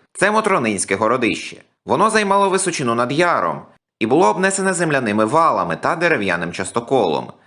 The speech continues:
Скіфи тут сіяли зерно, тримали худобу та перевозили свої скарби. Природні особливості Холодного Яру, круті схили, заплутані балки, чагарники і болота —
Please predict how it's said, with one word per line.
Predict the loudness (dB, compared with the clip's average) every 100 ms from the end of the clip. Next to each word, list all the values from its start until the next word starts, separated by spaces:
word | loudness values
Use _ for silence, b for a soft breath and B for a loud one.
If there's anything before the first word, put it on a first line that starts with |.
| b b
Скіфи | -8 -2 0 0
тут | -4 -4
сіяли | -2 2 2 2
зерно, | 0 0 0 0
тримали | 0 0 2 0
худобу | -2 0 2 2 -4 -6 B _
та | -2 -2
перевозили | 0 0 0 0 2 0
свої | 0 -2
скарби. | -2 -4 -2 -2 -2 -6 _ _ _ _ _ _
Природні | -2 2 0 0
особливості | -4 -4 -2 0 2 0 -4
Холодного | 0 2 2 0 0
Яру, | 0 0 -2 -4 -8 B B
круті | -2 -2 0 -2
схили, | -2 0 2 2 -2 -8 _ _ -8
заплутані | -6 0 0 2 0
балки, | 0 0 0 -2 -6
чагарники | -4 -2 -2 -2 -2 -2
і |
болота — | 0 2 2 0 0 -8